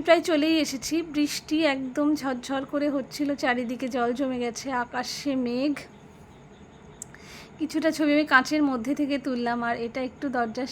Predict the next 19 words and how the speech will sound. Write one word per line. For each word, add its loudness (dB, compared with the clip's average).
সামনে -2
এসেছি। -8
দেখুন -2
রেল 0
লাইন 0
ধরে -4
আমরা -2
চলে -2
এলাম 0
আমার 2
গন্তব্য, 0
আমার 0
বাড়িতে। 0
আর 8
এই 2
যে 0
আমার 2
ছানা 0
পোনারা -2